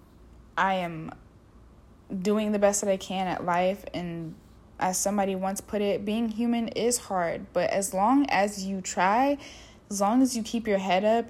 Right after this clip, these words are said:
and try to stay as optimistic or positive as possible, because there's so many things that I could be upset about. There's so many things I could stress about in this world, in this lifetime, personally, or even things that are n-,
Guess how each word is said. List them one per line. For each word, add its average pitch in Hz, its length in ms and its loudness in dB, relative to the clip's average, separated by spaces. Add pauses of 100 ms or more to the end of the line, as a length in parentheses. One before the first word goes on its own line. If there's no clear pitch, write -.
(120)
and 196 540 -6
try 240 220 2
to 277 100 2
stay 285 380 4
as 220 260 0
optimistic 233 800 0
or 202 140 -2
positive 240 600 0
as 220 100 -6
possible, 208 600 -2
because 185 540 -4
there's 240 280 0
so 262 80 -2
many 240 200 0
things 220 340 -4
that - 160 -4
I 190 100 2
could 196 180 -6
be 202 100 -2
upset 185 260 -2
about. 180 240 -2
There's 208 120 -8
so 269 100 0
many 269 120 6
things 220 240 -2
I 202 60 0
could 196 120 -8
stress 180 260 -2
about 165 380 0
in 165 200 -8
this 160 260 -6 (460)
world, 220 400 8
in 202 60 -2
this 185 200 -2
lifetime, 214 800 2 (140)
personally, 220 920 0
or 165 380 -2
even 226 420 -2
things 208 320 -2
that 180 100 2
are 175 140 4
n-, 170 260 -6